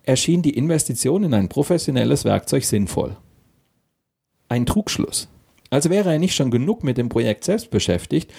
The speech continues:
musste der Projektleiter jetzt auch noch eine komplexe Software bedienen. Verzweifelt fütterte er das Programm mit jener Unmengen an Daten, die es benötigte, um die versprochenen Auswertungen zu erstellen.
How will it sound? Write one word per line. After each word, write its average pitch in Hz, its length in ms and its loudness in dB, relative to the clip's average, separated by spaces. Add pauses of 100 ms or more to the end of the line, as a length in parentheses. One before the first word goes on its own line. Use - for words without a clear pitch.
(160)
musste 170 280 0
der 113 120 2
Projektleiter 143 580 2
jetzt 127 300 0
auch 131 140 0
noch 139 160 -2
eine 113 180 0
komplexe 117 500 0
Software 113 400 0
bedienen. - 440 -6 (920)
Verzweifelt 190 580 0
fütterte 170 400 0
er - 140 0
das 123 160 0
Programm 127 460 -2 (260)
mit 113 180 -2
jener 175 380 0
Unmengen 156 480 0
an 107 180 2
Daten, 123 420 2 (220)
die 131 140 2
es 120 100 0
benötigte, 131 720 0
um 127 140 0
die 123 100 2
versprochenen 135 640 -2
Auswertungen 90 640 0
zu - 120 -2
erstellen. - 600 -2